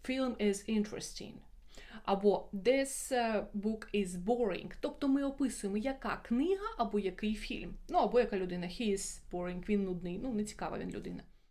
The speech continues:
Дивіться, а якщо наш прикметник закінчується на, а, ed, закі-, має закінчення "ed", то в такому випадку ми не описуємо людину чи не описуємо предмет, ми описуємо відчуття.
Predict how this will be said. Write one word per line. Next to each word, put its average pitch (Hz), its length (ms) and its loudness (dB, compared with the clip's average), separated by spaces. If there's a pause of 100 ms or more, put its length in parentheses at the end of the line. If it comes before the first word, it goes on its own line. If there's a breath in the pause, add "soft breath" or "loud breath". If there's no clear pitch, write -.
(1500 loud breath)
Дивіться, 269 360 0 (160)
а 226 100 6
якщо 226 220 0
наш 494 120 0
прикметник 226 480 -2
закінчується 214 520 -4
на, 254 340 0
а, 214 920 -2
ed, 214 420 -2 (180)
закі-, 226 240 -4
має 233 220 4
закінчення 226 440 -2
"ed", 226 360 -4 (340 loud breath)
то 302 80 -2
в 294 80 -10
такому 339 300 4
випадку 311 420 0
ми 269 180 2
не 285 160 0
описуємо 277 600 2
людину 220 400 0
чи 196 160 -2
не 240 180 4
описуємо 269 560 -2
предмет, 214 400 0
ми 226 140 2
описуємо 220 560 0
відчуття. 233 760 -4